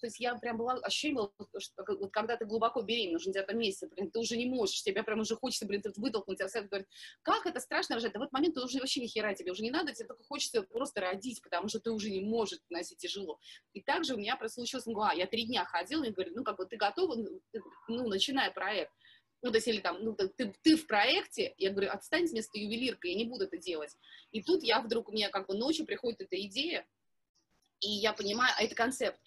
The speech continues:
И, в принципе, я даже не понимала, что концепт. Я пыталась рисовать. Я думаю, надо как-то ее вот все-таки, ну,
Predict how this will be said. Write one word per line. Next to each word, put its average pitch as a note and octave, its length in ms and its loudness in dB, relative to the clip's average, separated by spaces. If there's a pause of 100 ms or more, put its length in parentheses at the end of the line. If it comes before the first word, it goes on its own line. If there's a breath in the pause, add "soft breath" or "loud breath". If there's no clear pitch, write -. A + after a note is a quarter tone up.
(380 loud breath)
И, B3 220 2
в - 300 -14
принципе, D4 280 4
я A3+ 40 0
даже A3+ 140 0
не A3+ 40 -6
понимала, B3 200 -2
что - 100 -8
концепт. G#3+ 560 -2
Я B3+ 120 2
пыталась A#3+ 420 0
рисовать. A#3 540 2
Я G3+ 80 0
думаю, G#3+ 200 2
надо B3+ 200 4
как-то A#3 240 0
ее A3+ 180 0
вот A3 160 -2
все-таки, - 380 -4
ну, G#3+ 240 2